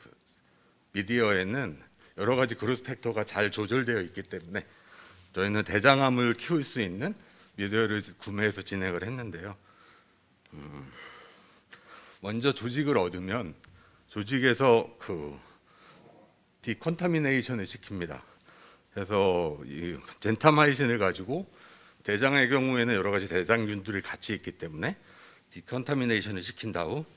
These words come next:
이제 차핑해서 디소시에이션을 하고 그런 콜렉팅, 음, 그런 다음에 크립트를 선별하고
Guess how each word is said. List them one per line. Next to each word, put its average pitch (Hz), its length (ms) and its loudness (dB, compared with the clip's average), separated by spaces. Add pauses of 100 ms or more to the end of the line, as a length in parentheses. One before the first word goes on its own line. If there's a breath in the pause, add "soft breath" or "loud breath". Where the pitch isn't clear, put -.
(540 loud breath)
이제 104 120 -2
차핑해서 147 800 -2 (540 loud breath)
디소시에이션을 113 880 -2
하고 127 320 -6 (800 loud breath)
그런 95 200 -6
콜렉팅, 190 460 0 (240)
음, 87 240 -8 (440)
그런 127 140 -2
다음에 113 220 6
크립트를 208 520 2
선별하고 123 640 0